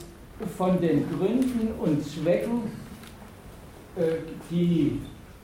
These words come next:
wo jetzt behauptet ist, aus denen die Krankheiten herkommen,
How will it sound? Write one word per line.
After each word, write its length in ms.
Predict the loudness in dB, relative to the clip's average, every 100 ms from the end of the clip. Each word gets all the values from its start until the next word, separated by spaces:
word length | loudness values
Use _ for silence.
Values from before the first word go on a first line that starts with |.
| -14 -14 -14 -2
wo 300 | 2 2 2
jetzt 260 | 0 -2
behauptet 480 | -2 0 0 0 0 0
ist, 160 | -2 -2 -4
aus 280 | -2 -2 -4 0
denen 520 | 2 2 2 0 0
die 100 | -4 -6
Krankheiten 640 | -2 -2 -2 -2 -2 -2 -2
herkommen, 580 | -2 -2 0 0 0